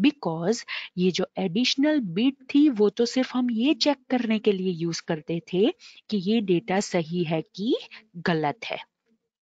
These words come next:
Right? So students, this is how कि अगर हम network के ऊपर data send करते हैं तो वो data सही है कि गलत है उसे detect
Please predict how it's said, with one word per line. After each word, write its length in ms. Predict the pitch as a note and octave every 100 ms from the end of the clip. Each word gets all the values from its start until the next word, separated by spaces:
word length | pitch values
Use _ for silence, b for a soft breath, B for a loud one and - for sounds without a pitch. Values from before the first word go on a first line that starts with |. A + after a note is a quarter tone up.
| _ _ -
Right? 320 | G3 A#3+ F4 - B B B B _ _ _ _ -
So 180 | - F#4 -
students, 560 | - F3+ E3+ F3+ F#3 D#3+
this 220 | G3 -
is 140 | D4+ C4+
how 280 | E3 E3+ F3 -
कि 100 | G#3 - G#3+
अगर 280 | D#3 G#3
हम 120 | G3+ G3
network 420 | F3+ E3+ - A#3+ -
के 80 | -
ऊपर 220 | D4 - A3+
data 300 | F3 E3 A3+
send 280 | C4 A#3+ G#3
करते 340 | F3 D#3 - D#3+
हैं 260 | D#3+ E3+ F#3
तो 80 | G#3
वो 220 | E3+ G3+
data 360 | A#3+ F#3 - F#3
सही 360 | - F#3+ F#3+ A#3+
है 80 | C4 B3+
कि 80 | A#3+
गलत 460 | F#3+ E3+ E3+ -
है 140 | E3+ F3 -
उसे 320 | G3 - B3+
detect 600 | F3+ E3+ F#3 _ B3+ C4+